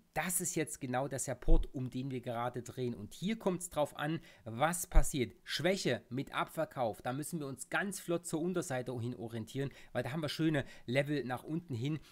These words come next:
Also das heißt, wenn wir hier in diesem Arm, in diesem letzten Trendverlauf drinnen bleiben, wir von mir aus noch ein Stück höher korrigieren und dann nach unten umdrehen,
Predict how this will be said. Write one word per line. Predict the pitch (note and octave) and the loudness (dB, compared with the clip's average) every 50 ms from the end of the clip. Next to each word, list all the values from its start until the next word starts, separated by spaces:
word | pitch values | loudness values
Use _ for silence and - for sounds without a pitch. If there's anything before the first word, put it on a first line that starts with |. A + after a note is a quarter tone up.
| - - - | -20 -14 -8
Also | - C3 B2+ C3+ | -6 -6 -4 -4
das | C3 - C#3 | -6 -6 -6
heißt, | C3+ - - B2+ | -8 -6 -4 -4
wenn | C3 C#3+ C3 | -4 -2 -2
wir | C#3 | -4
hier | A#2+ B2+ D#3 F#3+ F#3 | -4 -2 2 2 2
in | - D3+ | 2 0
diesem | B2+ D3 C3 - D#3+ C3+ | -6 -8 -6 -6 -6 -6
Arm, | - - A#2 C#3 D#3 D#3 C#3+ | -6 -4 -4 -2 -2 -2 -2
in | B2+ B2 | -4 -8
diesem | C3 C3+ B2 D3+ C#3 A#2+ | -8 -6 -6 -4 -4 -4
letzten | C#3 C#3 C3+ D3 E3+ - - - C3 | -4 -4 -2 -4 -4 -4 -6 -10 -8
Trendverlauf | - - C#3+ C#3+ - - C#3 B2 A#2+ - | -4 -4 -6 -6 -4 -4 -4 -4 -4 -4
drinnen | - - D#3+ G3 G#3+ F#3+ D3 | -4 0 0 2 2 0 0
bleiben, | - B2 A#2 A2 G#2+ G#2+ A#2 A2 | 0 0 0 0 -2 -4 -6 -6
wir | C3+ B2+ | -6 -4
von | - D#3 D3+ D#3 | -4 -2 -2 0
mir | E3 D3 | 0 0
aus | D#3 D3+ - | -2 -2 -4
noch | D#3+ D3+ | -4 -4
ein | C#3 | -4
Stück | - - - D3 - - | -6 -6 -8 -2 4 6
höher | F3+ F#3 F#3+ F#3 | 6 6 6 4
korrigieren | - - C3+ C#3 C3+ B2 D3 C#3+ - | 0 -4 -4 -4 -4 -4 -6 -6 -6
und | A2 A#2 - | -6 -6 -4
dann | - D3+ F3 G3 | -2 -2 0 0
nach | F#3 D#3+ - | -2 -4 -4
unten | - D#3 D3+ - - | -4 -6 -6 -6 -8
umdrehen, | B2+ B2 D3 C#3+ - - B2 A#2 | -8 -8 -8 -8 -6 -6 -6 -6